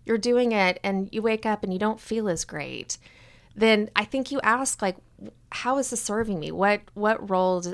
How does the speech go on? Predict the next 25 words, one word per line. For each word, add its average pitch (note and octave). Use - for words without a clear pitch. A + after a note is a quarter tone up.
is F#3+
alcohol F3
playing E3+
in E3+
my E3
life?" F3
And G#3
even C#4
if D#4
it's C#4+
not, B3
<clears throat> -
you G3+
know, F#3+
"I'm F3+
blacking F#3+
out," F#3+
or E3
"I'm E3
using F#3+
this F3+
to F#3
totally F#3
emotionally E3+
numb," E3+